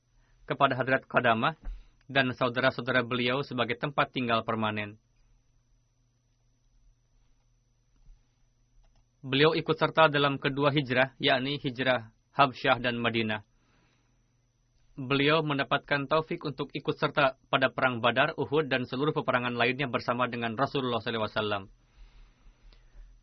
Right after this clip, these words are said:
Ketika Hadrat Utsman bin Maz'un wafat, beliau meninggalkan seorang anak perempuan yang mengenainya beliau mewasiatkan kepada saudaranya, yakni Hadrat Qadamah,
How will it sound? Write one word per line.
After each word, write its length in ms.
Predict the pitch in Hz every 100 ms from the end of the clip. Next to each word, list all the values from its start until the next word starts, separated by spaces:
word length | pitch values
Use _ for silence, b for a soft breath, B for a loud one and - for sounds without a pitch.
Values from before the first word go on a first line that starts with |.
| - _
Ketika 400 | 160 - 156 170
Hadrat 320 | 151 151 156
Utsman 400 | 165 - 156 160
bin 160 | 151 147
Maz'un 400 | 143 135 151 143
wafat, 400 | 139 - 127 127 -
beliau 320 | 131 131 151 151
meninggalkan 560 | 143 131 131 131 139
seorang 640 | 135 - 131 123 120 120 -
anak 320 | - 135 131 -
perempuan 640 | 139 135 131 139 120 139
yang 240 | 139 135
mengenainya 640 | 131 127 127 123 131 131 143
beliau 320 | 127 123 135
mewasiatkan 720 | 131 123 120 147 143 131 120
kepada 240 | 113 113 113
saudaranya, 640 | - 113 113 110 104 156
yakni 320 | 135 127 120
Hadrat 320 | 113 107 113
Qadamah, 560 | - 127 117 101 123 170